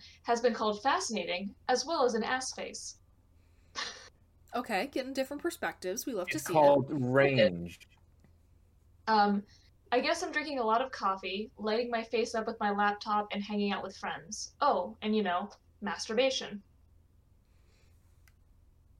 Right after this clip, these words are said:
Speaker 1: Googling cool
Speaker 2: Okay.
Speaker 1: English words." Uh, my, my favorite.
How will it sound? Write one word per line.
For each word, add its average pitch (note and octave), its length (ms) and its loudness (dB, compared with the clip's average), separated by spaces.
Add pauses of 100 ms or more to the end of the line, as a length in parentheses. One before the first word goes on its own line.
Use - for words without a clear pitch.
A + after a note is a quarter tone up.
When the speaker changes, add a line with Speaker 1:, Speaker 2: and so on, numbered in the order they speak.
Speaker 1:
Googling G#3+ 400 0
cool A#3+ 200 2
Speaker 2:
Okay. G3+ 120 -2
Speaker 1:
English A#3+ 300 -2
words." - 580 -14 (960)
Uh, - 480 -10 (1120)
my, B3 180 -4 (320)
my C4+ 100 0
favorite. - 800 -8